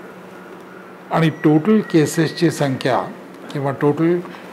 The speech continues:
positive रुग्णांची संख्या कोविडच्या चौदाशे तेवीस इतकी झालेली आहे. यापैकी दोनशे दहा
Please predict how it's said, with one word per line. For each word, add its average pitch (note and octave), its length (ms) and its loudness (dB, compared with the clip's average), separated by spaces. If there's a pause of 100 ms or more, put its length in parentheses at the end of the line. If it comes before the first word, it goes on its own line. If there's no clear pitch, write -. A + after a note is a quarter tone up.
(160)
positive C#3 520 2
रुग्णांची C3+ 580 2
संख्या C3 420 -2
कोविडच्या B2 640 0 (800)
चौदाशे D3 540 2 (140)
तेवीस D#3 400 2
इतकी D3+ 300 -2
झालेली G2 440 -2
आहे. E2 280 -8 (4000)
यापैकी E3 500 2 (1800)
दोनशे D#3 400 -2
दहा C#3+ 400 2